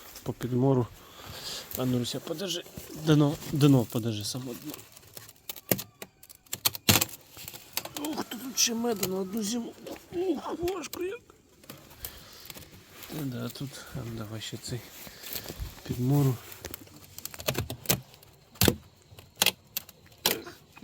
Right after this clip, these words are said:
щось не відривається, ну, подержи. Оп.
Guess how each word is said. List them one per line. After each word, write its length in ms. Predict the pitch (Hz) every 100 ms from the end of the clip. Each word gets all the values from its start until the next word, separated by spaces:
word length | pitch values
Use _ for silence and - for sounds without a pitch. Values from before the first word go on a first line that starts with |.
| 165 151
щось 220 | 160 -
не 80 | 143
відривається, 540 | 147 165 156 - - 143
ну, 120 | 143 139 -
подержи. 320 | 139 131 - - - - - - - - - - - - - - - - - - - - - - - - - - - - - - - - -
Оп. 100 | 440